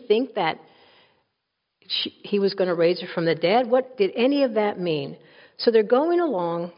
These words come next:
and there was hope, maybe a little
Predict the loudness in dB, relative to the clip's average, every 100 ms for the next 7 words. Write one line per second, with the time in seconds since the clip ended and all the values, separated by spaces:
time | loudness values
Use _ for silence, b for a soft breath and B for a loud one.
0 | _ _ _ _ _ _ _ _ _ _
1 | _ -4 0 4 4 4 0 -6 -4 -4
2 | -4 -12 -20 _ _ _ _ _ _ _
3 | _ _ _ _ _ _ _ _ 0 2
4 | 4 2 0 -4